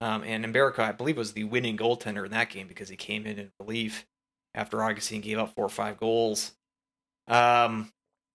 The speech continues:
and we saw him in, you know, i-, against the Huskies earlier this year. Mbereko, I'm, I'm saying, chased him in the second game. He ended up getting pulled. He's an interesting goaltender. He's got a little bit of Bobby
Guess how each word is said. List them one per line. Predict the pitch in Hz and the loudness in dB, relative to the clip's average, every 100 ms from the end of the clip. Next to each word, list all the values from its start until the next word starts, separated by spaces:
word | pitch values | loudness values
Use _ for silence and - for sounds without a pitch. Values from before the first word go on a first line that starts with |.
| _ _ _ _ _ _ _ - | _ _ _ _ _ _ _ 6
and | 160 156 151 143 | 8 8 6 4
we | 151 | 4
saw | 165 185 175 | 8 10 10
him | 185 185 | 6 6
in, | 175 170 | 6 6
you | 165 - - 170 156 | 2 -6 -6 -4 0
know, | 143 147 | 0 -2
i-, | 160 143 _ | -6 -10 _
against | - 139 156 - - - | 2 4 4 2 -4 2
the | 139 | 4
Huskies | 135 - 123 | 4 2 0
earlier | 127 131 123 | 4 4 4
this | 120 | 2
year. | 127 113 | 2 4
Mbereko, | 117 117 117 | 4 4 2
I'm, | 117 117 - | -2 -4 -8
I'm | 113 | -6
saying, | 110 117 117 110 | 0 2 2 2
chased | - 147 156 - | 4 6 4 2
him | 117 113 113 | 0 0 -2
in | 110 | -4
the | |
second | 110 - 139 120 | 2 4 4 2
game. | - 104 101 - _ | -8 -8 -8 -14 _
He | 117 113 | -10 -8
ended | 107 107 | -6 -8
up | 110 - | -10 -6
getting | 110 107 | -6 -4
pulled. | - 127 120 117 - _ _ _ _ _ _ _ - | 4 6 6 2 -6 _ _ _ _ _ _ _ 0
He's | 143 240 285 | 4 4 6
an | 262 | 6
interesting | 160 190 269 - 190 160 143 131 120 - - | 6 4 4 4 4 4 0 -2 -6 -6 4
goaltender. | 147 143 | 6 6
He's | 117 117 | 2 2
got | 135 | 4
a | |
little | 180 208 | 4 4
bit | 185 | 4
of | 113 | 6
Bobby | 127 143 110 | 6 6 2